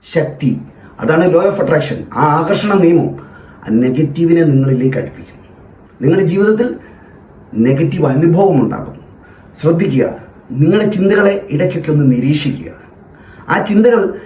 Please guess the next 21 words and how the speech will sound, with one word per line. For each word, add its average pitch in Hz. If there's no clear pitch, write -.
നെഗറ്റീവായ 226
പാറ്റേണിൽ 220
പോകുന്നു 190
എന്ന് 214
കണ്ടാൽ 131
ശ്വാസം 165
ഒന്ന് 151
ദീർഘമായി 196
ആഴത്തിലെടുത്ത് 151
വിട്ട്, 120
ഒരു 196
രണ്ട് 202
മൂന്ന് 240
പ്രാവശ്യം 165
ദീർഘമായി 170
ആഴത്തിലെടുത്ത് 127
വിട്ട് 98
മനസ്സിൻ്റെ 185
നിയന്ത്രണം 190
നിങ്ങൾ 208
ഏറ്റെടുത്ത് -